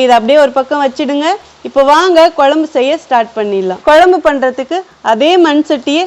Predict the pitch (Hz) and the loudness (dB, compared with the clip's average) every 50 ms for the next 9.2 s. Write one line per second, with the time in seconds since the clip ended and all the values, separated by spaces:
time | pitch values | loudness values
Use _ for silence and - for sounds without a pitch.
0 | 359 - - - 247 247 277 302 294 294 294 302 294 302 294 302 311 302 294 294 | -6 -8 0 2 2 4 4 2 2 0 0 0 -2 -2 -2 0 -2 -2 -4 -6
1 | - - - 330 359 392 415 - _ - - 240 233 - 262 262 269 277 302 302 | -8 -8 -6 -6 -6 -6 -8 -12 _ -10 -8 -8 -4 0 2 2 2 4 4 2
2 | 302 294 294 294 311 339 339 320 294 285 294 311 320 320 311 - 320 285 - 302 | 2 0 0 0 0 0 0 0 -2 -2 -2 -2 -2 -4 -6 -6 -8 -8 -6 -4
3 | 311 330 359 403 415 - _ _ _ _ _ _ - - _ _ 269 269 269 277 | -4 -4 -4 -6 -10 -14 _ _ _ _ _ _ -20 -20 _ _ -4 0 2 2
4 | 277 - 294 294 320 349 330 302 302 311 294 254 233 240 262 285 302 294 294 277 | 2 2 2 2 4 2 2 0 0 0 0 0 0 0 0 0 0 0 -2 -2
5 | 269 269 247 254 254 247 247 247 240 240 240 240 254 302 359 359 - - - _ | -2 -4 -4 -4 -4 -6 -4 -6 -6 -6 -6 -6 -6 -6 -8 -10 -14 -20 -18 _
6 | - 196 202 196 214 269 294 285 285 - 294 247 - 302 277 294 294 277 277 277 | -2 -2 -2 0 2 2 2 0 0 -4 -8 -4 -2 0 2 4 2 2 0 -2
7 | - 320 359 403 392 - _ _ _ - - - - _ - 254 254 254 269 320 | -4 -4 -4 -6 -8 -12 _ _ _ -20 -20 -20 -20 _ 0 2 2 4 2 2
8 | 320 311 285 262 254 - 285 277 - _ 294 294 277 240 277 262 240 269 269 277 | 2 2 2 2 0 -4 -8 -8 -8 _ -8 -6 -4 -4 -4 -4 -4 -6 -6 -6
9 | 269 269 277 294 | -4 -4 -4 -4